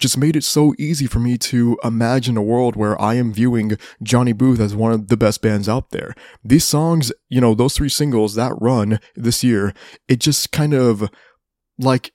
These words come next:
it, it showed me that everything I wanted to believe Johnny Booth could be one day, that's exactly what they did, especially on Full Tilt. I have talked about Full Tilt a couple times throughout the year, and I believe at one point back when I was reviewing Moments Elsewhere,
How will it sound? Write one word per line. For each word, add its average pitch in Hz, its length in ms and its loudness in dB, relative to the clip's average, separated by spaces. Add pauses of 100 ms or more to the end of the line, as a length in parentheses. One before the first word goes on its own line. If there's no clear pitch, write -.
it, - 180 -6
it 151 160 2
showed 156 340 2
me 127 180 2
that 104 280 -2
everything 143 380 0
I 113 100 0
wanted 104 360 -2
to 127 100 0
believe 120 200 0
Johnny 113 220 0
Booth 120 200 -4
could 120 160 -2
be 123 100 2
one 110 200 0
day, 101 280 0 (240)
that's 113 240 -2
exactly 123 320 -4
what 113 120 0
they 104 120 0
did, 98 280 0 (320)
especially 135 760 0
on 110 400 0
Full 117 260 2
Tilt. 101 380 -2
I 120 140 0
have 156 100 0
talked 143 220 -4
about 120 180 0
Full 131 180 2
Tilt - 340 0 (220)
a - 80 -6
couple 127 180 -2
times 117 280 -2
throughout 123 240 -2
the 127 80 4
year, 127 440 2
and 101 440 -2 (280)
I 117 120 -2
believe 143 300 2
at - 120 4
one 120 220 2
point 107 400 -2
back 107 260 -2
when 110 180 0
I 101 120 -2
was 101 260 -2
reviewing 104 320 -2
Moments 104 260 -4
Elsewhere, 101 440 -4